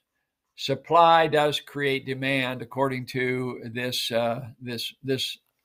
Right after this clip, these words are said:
uh, Mengerian model. Next slide. So this is the general model of the economy. I'll move along to the next slide.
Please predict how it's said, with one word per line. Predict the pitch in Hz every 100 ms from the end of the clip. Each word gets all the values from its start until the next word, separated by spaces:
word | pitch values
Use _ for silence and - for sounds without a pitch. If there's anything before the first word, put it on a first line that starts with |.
| _
uh, | 113
Mengerian | 117 123 123 123 120 113 110
model. | 117 117 113 107 104 _
Next | 123 127 -
slide. | 139 143 190 202 _ _ _ _ _ _ _ _ _ _ _ _ _ _ _ _ _ _ _ _ _ _ _ _ _ _ _
So | - 143
this | 160 165
is | 151
the | 143
general | 131 156 170 165
model | 156 160 165 160
of | 147
the | 139
economy. | 139 147 160 170 175 185 202 196 160
I'll | 117 117 117 113 110 -
move | 127 127
along | 127 127 135 139
to | 135
the | 120
next | 120 127 -
slide. | 147 143 151 170 156